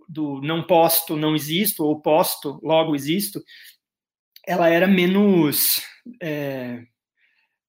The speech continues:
ostensiva e, e também menos devastadora em uma, em uma certa medida, assim.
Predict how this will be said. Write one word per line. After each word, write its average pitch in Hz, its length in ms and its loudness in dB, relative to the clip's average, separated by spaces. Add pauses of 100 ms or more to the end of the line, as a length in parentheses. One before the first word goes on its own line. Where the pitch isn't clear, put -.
(220)
ostensiva 185 960 2
e, 156 220 0
e 156 160 0
também 170 240 -2
menos 180 240 -4
devastadora 160 840 0
em 139 140 -6
uma, 143 120 -8 (240)
em 170 60 -8
uma 202 140 0
certa 185 280 0
medida, 147 440 -4
assim. 131 200 -12